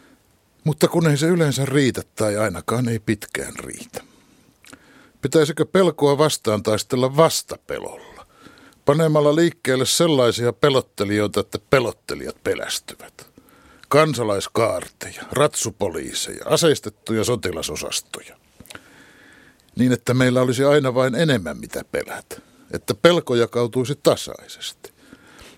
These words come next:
Että tasapuolisesti kaikki olisivat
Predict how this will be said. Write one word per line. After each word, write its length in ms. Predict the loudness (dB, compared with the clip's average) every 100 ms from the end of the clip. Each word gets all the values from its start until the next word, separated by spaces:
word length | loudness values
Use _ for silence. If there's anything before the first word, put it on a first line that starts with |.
| -8
Että 260 | -4 -2
tasapuolisesti 1000 | 2 2 4 2 0 0 0 0 -6 -6 -6 0
kaikki 440 | 2 0 -8 -14
olisivat 400 | -12 -12 -12 -12